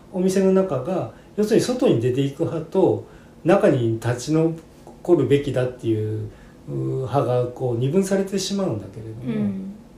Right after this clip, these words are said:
Speaker 1: まあ、そういった溝が、対立がだんだんその深まってしまうわけですね。
Speaker 2: はい。
Speaker 1: で、結局、えーと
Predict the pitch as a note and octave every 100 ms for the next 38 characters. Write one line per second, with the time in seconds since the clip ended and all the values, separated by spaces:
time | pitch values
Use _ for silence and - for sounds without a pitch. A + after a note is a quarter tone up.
0 | - - - - E3 - - - - G#3+
1 | G#3 G3 G3 G3 G3+ G#3 - - - -
2 | - - - G#3 G3 G#3 G3+ G3 F#3+ F#3+
3 | F#3 F#3 F3 E3 G#3+ G3+ G3 A#2+ G#2+ A2
4 | C3+ - E3 E3+ D#3+ G#3+ F3+ E3+ - -
5 | - - - - - - - - - -
6 | - - F3 - F3 E3 G3 F#3+ G3+ G3+
7 | F#3+ - - - - - D#3+ D3+ D3 D#3
8 | D#3 D3